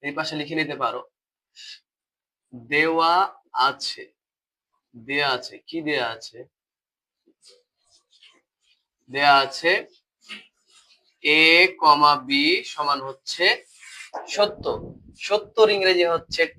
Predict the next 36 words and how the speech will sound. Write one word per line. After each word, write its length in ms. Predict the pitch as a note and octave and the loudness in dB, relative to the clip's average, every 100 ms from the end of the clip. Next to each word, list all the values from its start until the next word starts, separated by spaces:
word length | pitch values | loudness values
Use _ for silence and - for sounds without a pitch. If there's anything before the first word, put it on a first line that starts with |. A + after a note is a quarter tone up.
| _ | _
ট্রু। 180 | A3 G#3 B2 - _ _ _ _ _ | 0 2 0 -6 _ _ _ _ _
তাহলে 220 | C#3+ E3+ G3+ - _ _ | 0 2 2 -2 _ _
ট্রু 140 | F#3 G#3+ | -6 0
এর 200 | G#3+ A3 - | 2 0 0
প্রথম 260 | A3+ A3 G#3+ | -4 -2 -2
লেটারটা 280 | G3 F#3 F3 | 0 0 0
আমরা 180 | D3 D3 | -2 -4
নিব, 160 | B2+ B2 | -6 -8
হ্যাঁ? 220 | - - - | -12 -16 -8
যেহেতু 220 | D#3+ - | -6 -6
সত্যর 280 | - F#3+ G3+ | -8 -8 -6
ইংরেজি 180 | G#3 A3 | -4 -4
কি? 80 | B3 | -8
ট্রু। 120 | A3 D#3+ | -6 -6
ট্রু 120 | D3+ G3 | -4 -2
মানে 140 | G3+ | -2
সত্য। 280 | G3 F#3+ - - - _ _ | -4 -10 -8 -10 -10 _ _
তাহলে 160 | E3+ E3+ | -4 -4
ট্রু 120 | G3+ | 0
এর 140 | G#3+ G3+ | 0 2
প্রথম 220 | G3+ F#3 | -2 -4
লেটারটা 360 | G3 F#3 - B3 D4+ - _ _ _ _ _ _ _ - | -4 -6 -2 -2 -2 -10 _ _ _ _ _ _ _ -4
নিব 140 | F3+ F3 | 2 6
আমরা, 260 | C#3 A#2+ | 4 2
ঠিক 180 | A#2+ B3 | -6 -8
আছে? 200 | C4+ C3+ - _ _ | -6 -6 -10 _ _
তাহলে 200 | - F3 - | 2 2 2
এ 120 | F#3+ F#3+ | 4 4
ও 80 | G3+ | 4
বি 120 | F#3 G#3+ | 2 0
সমান 200 | F#3 F3+ | 0 0
হচ্ছে 180 | F3+ | 0
সত্য 340 | - F3+ - - B3 - - _ _ _ | -4 -4 -4 0 0 0 -12 _ _ _
এবং 240 | F#3+ A3 F3+ F#3+ - _ | 0 4 4 2 -4 _
এক্স 400 | E3+ F#3+ F#3 - - - - - | 4 4 2 -8 -14 -14 -16 0
কমা 360 | E3 D#3+ E3 | 2 4 4